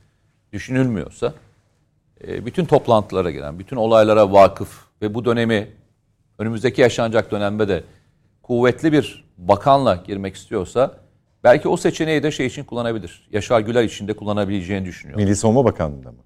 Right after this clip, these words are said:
Speaker 1: Milli Savunma Bakanlığı
Speaker 2: Peki.
Speaker 1: için söylüyorum. Ee, İçişleri Bakanlığı için de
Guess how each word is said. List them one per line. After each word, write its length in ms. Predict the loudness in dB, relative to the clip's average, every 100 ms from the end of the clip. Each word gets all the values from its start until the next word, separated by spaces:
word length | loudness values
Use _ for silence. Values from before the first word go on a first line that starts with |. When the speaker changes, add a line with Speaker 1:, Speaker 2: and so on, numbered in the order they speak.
| -10
Speaker 1:
Milli 140 | -10
Savunma 260 | -4 -4 -4
Bakanlığı 300 | -8 -12 -14 -2
Speaker 2:
Peki. 180 | -2 -2
Speaker 1:
için 100 | -12
söylüyorum. 420 | -16 -14 -14 -16 -18 _ _ _ -20 -20 _ _ _ 0
Ee, 720 | 4 4 6 6 4 2 -2 -10 -20 _ -12
İçişleri 420 | -8 0 4 6
Bakanlığı 420 | 6 6 4 2
için 360 | -2 -2 -4 0
de 180 | -2